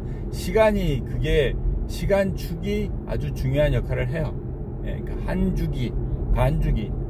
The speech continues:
말한 것 같이. 네, 그래서 그 부분이 있으니까. 그래서 이제 디지털에서는 그렇게 쓰는 것보다 삼백 밀리세컨드라는 우리가 평균적으로, 보편적으로 쓰는 그 최근 삼백 밀리세컨드 동안의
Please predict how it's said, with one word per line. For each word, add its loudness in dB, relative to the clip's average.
말한 0
것 2
같이. 4
네, -8
그래서 -4
그 0
부분이 2
있으니까. -2
그래서 6
이제 6
디지털에서는 2
그렇게 0
쓰는 -2
것보다 4
삼백 -2
밀리세컨드라는 4
우리가 2
평균적으로, 0
보편적으로 2
쓰는 2
그 0
최근 2
삼백 0
밀리세컨드 0
동안의 4